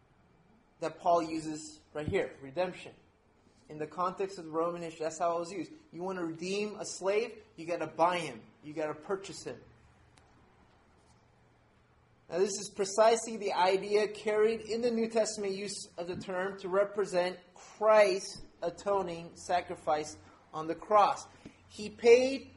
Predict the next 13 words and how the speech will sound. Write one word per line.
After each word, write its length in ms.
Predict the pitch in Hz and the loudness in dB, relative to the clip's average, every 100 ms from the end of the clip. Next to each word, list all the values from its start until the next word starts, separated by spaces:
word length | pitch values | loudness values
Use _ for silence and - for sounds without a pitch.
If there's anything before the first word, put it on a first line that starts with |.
| - | -8
the 80 | 185 | -2
redemption 680 | 180 165 202 240 240 254 233 - | 0 2 4 2 0 -4 -4 2
price 420 | 202 202 196 - - - _ | 4 4 2 -4 -16 -20 _
to 80 | 170 | -14
buy 340 | 151 190 226 | 0 4 4
for 220 | 233 247 | 4 0
himself 760 | 208 226 220 - 165 165 170 - - - - - - - - | 0 -2 -4 -2 2 2 0 -8 -20 -20 -20 -20 -20 -16 2
fallen 460 | 190 220 240 233 214 | 6 8 6 2 0
mankind 720 | 208 208 - 180 165 160 160 - _ | -2 -4 -4 -2 -2 -4 -8 -18 _
to 120 | - 165 | -16 -10
set 360 | - 208 208 | -2 0 0
them 180 | 208 202 | -4 -4
free 520 | 196 196 202 208 214 | -8 -6 -4 -4 -8